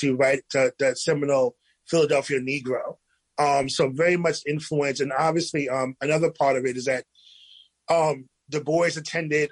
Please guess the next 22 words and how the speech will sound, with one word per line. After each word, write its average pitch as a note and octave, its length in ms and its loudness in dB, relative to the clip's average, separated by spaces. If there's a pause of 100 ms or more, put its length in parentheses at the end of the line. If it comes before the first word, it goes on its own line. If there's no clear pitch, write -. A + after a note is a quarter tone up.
um, C3+ 340 -4
meetings D3 440 0
of C3+ 160 0
the C3 140 2
Social D3 600 2
Democratic C#3 640 -2
Party E3 300 0
in B2+ 60 -12
Germany A#2 440 -16
at - 80 -8
the - 80 -20
time. - 400 -10 (500)
And C#3+ 140 2
it D3 80 4
led D3 280 2
to D3 160 -2
his, D#3+ 500 0
um, B2+ 240 -2
development C3+ 680 0 (520)
as C#3+ 180 -2
a C#3 60 0
Marxist. C3+ 800 -4